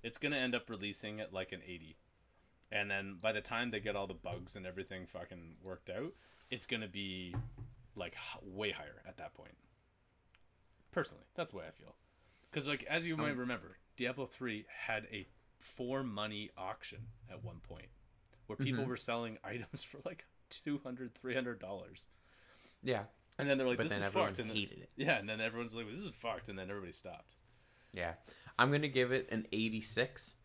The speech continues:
Speaker 2: It is also a day one hype for me. Um, I'm praying. I'm praying. So, like, they have said that they're not gonna make this game gross like they did Diablo Immortals, 'cause Diablo Immortals, like, although,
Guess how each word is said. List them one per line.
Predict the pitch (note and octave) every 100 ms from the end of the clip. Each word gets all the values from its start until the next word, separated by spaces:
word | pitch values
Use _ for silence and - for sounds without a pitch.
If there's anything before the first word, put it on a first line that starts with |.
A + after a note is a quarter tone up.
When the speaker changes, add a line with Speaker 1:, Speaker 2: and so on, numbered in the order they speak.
| - - -
Speaker 2:
It | B2 A#2
is | A2+
also | A2 A#2 C3+
a | A#2+
day | A2 G#2+
one | A2 A2
hype | G2+ G#2 -
for | A#2
me. | A2+ D3 - - - - A#2
Um, | A#2 A2 G2+ G2+ G#2 - - B2
I'm | B2
praying. | - G#2+ G2+ F2+ - -
I'm | C3
praying. | C#3 -
So, | C#3+
like, | C3 A2
they | B2 C3
have | C3+ B2 B2+
said | - G#2 A#2+
that | A2 -
they're | G#2
not | G2+ G#2+
gonna | A2 G#2
make | G2+ G2
this | A2 -
game | G2+ G2 G2+ G#2 G#2 -
gross | A#2 G#2 G#2 - - -
like | A2 G#2+ -
they | G2+
did | G2+ G2 G2
Diablo | G2+ F#2+ G2+ G#2+
Immortals, | A2 F#2+ F#2 A#2 C3
'cause | -
Diablo | G#2+ G#2+ G#2 A2+
Immortals, | G2+ F#2+ G2+ A2+
like, | A#2 G2 - - - - -
although, | - B2+ C3